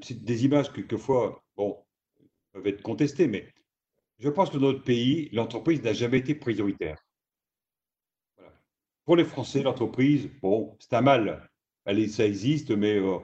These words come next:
on la supporte. Moi, je dis que non, l'entreprise doit être prioritaire parce que s'il n'y a pas d'entreprise, il n'y a pas de, il y a, il y a pas d'argent, euh, il n'y a pas de salaire, il n'y a pas de profit, il n'y a pas moyen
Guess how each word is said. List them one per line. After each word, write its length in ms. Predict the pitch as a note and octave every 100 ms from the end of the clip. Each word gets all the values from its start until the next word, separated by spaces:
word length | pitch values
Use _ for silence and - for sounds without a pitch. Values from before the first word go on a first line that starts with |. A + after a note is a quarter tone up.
| -
on 180 | - G#2
la 100 | A2
supporte. 540 | A2 C#3+ D3 A#2 - - _ _ _ -
Moi, 100 | F3
je 80 | D#3
dis 120 | F3
que 100 | B2+
non, 340 | C3 F3 - - -
l'entreprise 500 | C3 F#3 F3+ A#3+ C3
doit 180 | A2 E3+
être 120 | - _ _ _
prioritaire 600 | - A#3 D#3 B2+ A3 A3
parce 140 | D3
que 80 | -
s'il 180 | C3 A3
n'y 60 | A3+
a 20 |
pas 100 | F3
d'entreprise, 600 | B2+ A#2+ A2 G3 A3 E3+ - _
il 80 | G#2
n'y 40 |
a 40 | -
pas 120 | F3
de, 200 | A2+ G2 - _
il 60 | A2+
y 20 |
a, 40 |
il 60 | -
y 60 | G#2+
a 40 |
pas 120 | F#3
d'argent, 500 | F3 E3+ G#3+ D3+ - _ _ E2
euh, 200 | G#2 G2
il 40 |
n'y 80 | G#2+
a 40 |
pas 100 | B2
de 60 | B2+
salaire, 560 | B2+ C3 F3 G3 F3+
il 40 | A#2+
n'y 60 |
a 40 | A2
pas 140 | C3+
de 60 | C3
profit, 420 | - A2+ - G3
il 140 | G3+ F3
n'y 80 |
a 40 | A#2
pas 120 | -
moyen 400 | B2+ C3+ F#3+ G3